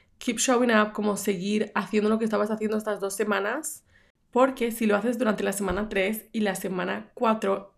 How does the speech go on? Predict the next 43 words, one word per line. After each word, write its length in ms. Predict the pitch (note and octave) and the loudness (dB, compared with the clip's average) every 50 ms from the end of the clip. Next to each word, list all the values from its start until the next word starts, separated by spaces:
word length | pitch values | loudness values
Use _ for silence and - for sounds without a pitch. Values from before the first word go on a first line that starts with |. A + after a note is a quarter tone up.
| _ _ _ _ _ - | _ _ _ _ _ -16
sigues 320 | - - C#4+ A4 A#4 A#4 | -6 -4 0 0 2 0
sacando 260 | A4 - B3+ A#3+ B3+ | 2 0 2 2 4
macarrones 500 | B3+ A#3+ G#3+ F#3+ F#3+ G3 F#3+ F#3 F#3 - | 4 4 2 0 0 0 0 0 -2 -6
y, 140 | G3+ - - - - - - - | -10 -12 -8 -8 -10 -10 -8 -6
y 160 | - A3 A#3 | -4 0 2
ahí 240 | G#3 F#3+ G3+ B3 C4 | 2 2 2 2 2
ya 180 | B3 B3+ B3 A#3 | 2 2 2 2
se 100 | A#3 A3+ | 0 0
nota 180 | A3 A3 A3+ | 0 0 0
un 100 | A3+ A3 | 0 0
poquito 380 | A3 A3+ A3 G#3+ A3 A3 A3 G3 | 0 -2 -4 -4 -4 -2 -2 -4
más 240 | F#3+ F#3+ G#3 G#3+ A3 | -2 -2 -4 -4 -4
la 60 | G3+ | -4
diferencia. 640 | F#3+ F#3 F3+ - F3 F3+ F3+ F3 G#3+ A3 A#3+ A#3 - _ - - - _ _ _ _ - | -4 -4 -4 -4 -4 -4 -4 -6 -6 -8 -8 -10 -14 _ -20 -20 -20 _ _ _ _ 0
No 160 | A3 B3 C4 | 4 6 8
mucho, 440 | C4+ C4+ C#4 C4+ - C4+ C4 C4 - | 8 8 6 4 4 2 2 2 4
pero 200 | B3 G#3+ F#3 - | 2 2 2 2
un 120 | G#3 G#3 G#3 | 0 -2 -2
poquito. 580 | - G#3+ - G3+ F#3 - - B2+ - F3 - _ - | -2 -6 -4 -4 -8 -8 -8 -12 -12 -14 -16 _ -8
Entonces 460 | - G#3+ A3 G#3+ G3 A#3 A3+ A#3 - - | -4 -2 -2 0 -2 -2 -4 -6 -4 -2
el 200 | A3 A3 A3 A3 | 0 0 0 2
vaso 360 | - G3+ F#3+ G3 - B3+ B3+ | 2 0 0 0 0 -2 -2
se 100 | C4 A#3+ | 0 0
va 100 | G#3+ E3+ | -2 -2
vaciando. 580 | F#3 G#3+ - G#3 E3 - - - - - - _ _ _ _ _ _ _ _ _ _ _ _ _ - | -2 -4 -6 -6 -6 -6 -6 -10 -16 -20 -20 _ _ _ _ _ _ _ _ _ _ _ _ _ -4
Es 160 | G#3+ G#3 G#3 | -2 2 4
mucho 320 | G#3+ G#3+ G#3 G3+ - A#3 A3+ | 4 4 4 4 2 2 2
mejor 260 | G#3+ A3+ A3 G#3+ G#3+ | 2 2 2 0 2
que 140 | - G#3+ G3 | 2 2 2
decir 260 | F#3+ - G#3+ G3 E3+ | 2 0 -4 -4 -2
ya, 200 | G3+ F#3+ F#3+ F#3+ | -2 -2 -2 -2
"Wow, 300 | F#3+ G#3 G3+ G3 F#3 F#3+ G3 | -4 -2 -2 -2 -2 -2 -2
una 180 | G#3 G#3 G3 | -2 -2 -2
semana 560 | G3+ A3 A3 A3 G#3+ G#3+ G#3+ A3 A3+ - - - | -2 0 2 2 2 2 2 0 -2 -4 -6 -2
no 360 | A3+ G#3 G#3 G3+ G3+ G#3 G#3+ | -2 0 0 0 -2 0 0
he 160 | A3 A3 A3 A3 | 0 0 0 -2
sacado 320 | A3 A3 - G#3+ G#3+ G#3+ | -4 -2 0 2 2 2
tres 180 | G#3+ A3+ A#3 A3+ | 2 0 0 2
macarrones, 680 | A3+ A3 A3 G#3+ G#3+ G#3+ G#3 G#3 A3 A#3 - - - - | 0 2 0 0 0 0 -2 -2 -2 -4 -6 -10 -4 -2
voy 120 | G#3+ G#3+ | 0 0
a 40 | G#3+ | 0
dejarlo 480 | A3 G#3+ - A3 A#3+ - C4 G#3+ A3 | 0 -2 -2 -4 -4 0 -2 -2 -2
porque 320 | - F#3+ F#3 - G3+ F3 | -4 -10 -6 -6 -6 -6